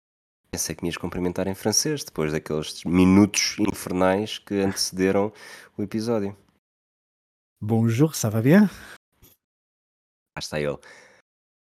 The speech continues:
Speaker 1: Marselha de Tapie, isto para ti é, é uma coisa que só leste nos livros, não é? Porque talvez no ano em que nasceste, depois não tenhas conseguido acompanhar nada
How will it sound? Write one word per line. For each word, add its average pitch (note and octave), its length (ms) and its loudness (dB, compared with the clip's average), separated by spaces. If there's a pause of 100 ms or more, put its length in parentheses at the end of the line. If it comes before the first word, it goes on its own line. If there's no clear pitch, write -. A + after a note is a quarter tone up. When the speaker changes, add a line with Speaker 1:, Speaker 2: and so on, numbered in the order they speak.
(220)
Speaker 1:
Marselha C3 680 4
de A#2+ 140 0
Tapie, C3+ 420 0
isto - 200 -6
para C3 100 0
ti C3+ 540 0 (100)
é, B2 680 0 (840)
é - 20 2
uma G#2+ 140 4
coisa A2+ 220 0
que - 160 -10
só - 200 2
leste A2 360 0
nos A#2+ 180 0
livros, A#2+ 440 -2
não D2 100 -4
é? D2+ 100 -4
Porque F2+ 1200 -4 (240)
talvez F2+ 460 0
no F#2+ 100 0
ano F#2 120 4
em F#2 80 0
que - 120 -10
nasceste, G2+ 1000 -2
depois G2 500 -2
não G2 180 -2
tenhas F#2+ 320 0
conseguido F#2+ 520 -4
acompanhar F2 680 -2
nada F2+ 480 0